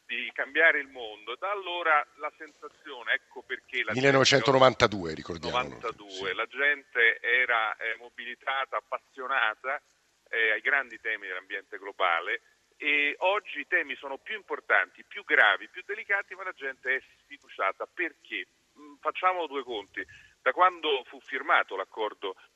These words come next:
Speaker 1: eh, di Kyoto, eh, le emissioni, anziché diminuire, sono aumentate di oltre il sessanta per cento. E allora ha ragione Navarra, che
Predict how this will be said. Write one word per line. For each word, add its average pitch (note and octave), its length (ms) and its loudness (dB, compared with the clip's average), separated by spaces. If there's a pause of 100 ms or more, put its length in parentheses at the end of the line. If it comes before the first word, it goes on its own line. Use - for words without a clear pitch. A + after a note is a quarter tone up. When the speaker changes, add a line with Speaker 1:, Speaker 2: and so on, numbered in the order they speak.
(180)
Speaker 1:
eh, F#2+ 280 2
di G#2 140 -16
Kyoto, A2+ 760 -4
eh, A#2+ 140 -8
le D#3 180 0
emissioni, A#2 880 -4
anziché A2+ 840 0
diminuire, B2+ 500 -4
sono B2 200 -6
aumentate G2 880 0 (400)
di A#2+ 100 -6
oltre C3+ 360 -4
il A#2 160 -6
sessanta G#2 500 -6
per F2 140 -8
cento. - 520 -10 (540)
E D#3+ 140 4
allora F3+ 300 8
ha C#3+ 40 8
ragione C#3 580 6
Navarra, B2 800 2
che G2+ 140 -18